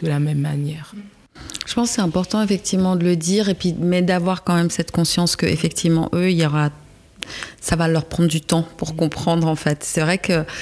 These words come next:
Speaker 2: je pense, euh, là je, je rigole parce que je me dis mes parents ils devaient se dire mais celle-là elle est complètement à côté, elle comprend pas ce qu'on lui dit.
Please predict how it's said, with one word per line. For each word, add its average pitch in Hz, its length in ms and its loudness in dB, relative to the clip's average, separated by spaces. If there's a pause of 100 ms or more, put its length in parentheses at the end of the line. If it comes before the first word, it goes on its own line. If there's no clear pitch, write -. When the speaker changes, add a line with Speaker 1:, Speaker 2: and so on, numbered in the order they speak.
(120)
Speaker 2:
je - 100 -12
pense, 202 220 0 (480)
euh, 82 360 -4
là 202 180 2
je, 202 240 0
je 160 140 0
rigole 196 460 2
parce 156 180 -2
que - 100 -2
je 160 80 0
me 165 100 2
dis 180 220 0
mes 165 140 2
parents 180 360 0
ils 165 120 2
devaient 151 260 2
se 147 80 -2
dire 190 160 -2
mais 156 120 0
celle-là 165 340 -2
elle 151 80 -2
est 135 160 -2
complètement 190 560 -2
à 180 100 2
côté, - 640 -2
elle 220 160 2
comprend 262 260 0
pas 202 140 0
ce 277 80 -8
qu'on 220 100 0
lui 190 180 0
dit. 185 260 0